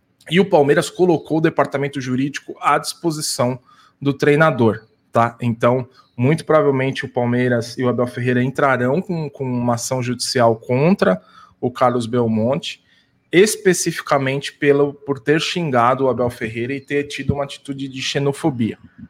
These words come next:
tá bom? É, o Abel Ferreira quer uma retratação do dirigente, que obviamente não deve vir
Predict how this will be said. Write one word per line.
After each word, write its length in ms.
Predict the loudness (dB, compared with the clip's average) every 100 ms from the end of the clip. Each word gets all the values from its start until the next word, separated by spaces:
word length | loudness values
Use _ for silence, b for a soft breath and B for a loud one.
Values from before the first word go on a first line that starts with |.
| _ _
tá 80 | -4
bom? 200 | -2 -2 -6 B B B 0
É, 640 | 2 4 4 4 4 2 -2 -6 -6
o 80 | 0
Abel 220 | 2 2
Ferreira 420 | 2 0 4 4 2 -4
quer 280 | -2 2 2
uma 160 | 2 0
retratação 720 | 0 0 -2 -2 -4 -4 -4
do 160 | -4 -4
dirigente, 840 | -4 -2 0 0 -2 -4 -10 -14 _
que 260 | -8 2 4
obviamente 580 | 4 4 4 4 0 0
não 200 | 2 4
deve 260 | 2 2
vir 380 | -4 -4 -6 -8